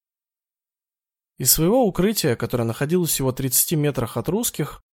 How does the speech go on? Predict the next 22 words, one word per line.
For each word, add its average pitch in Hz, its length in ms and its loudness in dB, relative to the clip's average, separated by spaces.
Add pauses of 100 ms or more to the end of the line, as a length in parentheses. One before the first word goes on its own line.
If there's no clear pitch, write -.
(220)
я 170 200 2
смотрел 185 380 2
на 151 100 2
происходящее 131 640 0
со 120 140 0
странной 180 420 2
смесью 139 520 0
волнения 135 800 0
и - 40 -8
отвращения. 123 880 -4 (920)
Но 147 120 0
эти 208 180 0
чувства 175 340 -2
вскоре 151 320 0
сменились 151 500 0
ненавистью 151 640 2
и 113 40 -8
бессильной 156 640 -2
яростью 135 480 0
при 117 140 -4
виде 117 220 -4
того, 127 320 -2